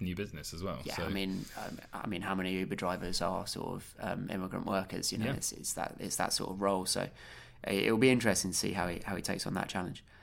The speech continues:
Speaker 2: Um, yeah, it, it, I, I think, I think good. I mean, as good as it could possibly be.
Speaker 1: Okay,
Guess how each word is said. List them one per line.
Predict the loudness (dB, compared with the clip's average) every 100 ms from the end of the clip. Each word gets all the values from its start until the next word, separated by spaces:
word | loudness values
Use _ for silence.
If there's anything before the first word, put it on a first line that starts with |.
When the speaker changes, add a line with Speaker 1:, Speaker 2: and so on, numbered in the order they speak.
| -20 -20 -18 2
Speaker 2:
Um, | 4 6 2 0 -4 -10 -20 -20 -20 -20 -20 -20 -20 -20 -20 2 2 4
yeah, | 2 2 2 -2
it, | 0
it, | 4 6 8
I, | 10 10
I |
think, | 8 6 4 0 -4
I | 2
think | 6
good. | 8 6 4 -2
I | 4
mean, | 8 8
as | 6
good | 6 2 2
as | 0
it | -2
could | -4 -8
possibly | -8 -6 -8
be. | -6 -10 -14 -20 -20 -10
Speaker 1:
Okay, | -6 -6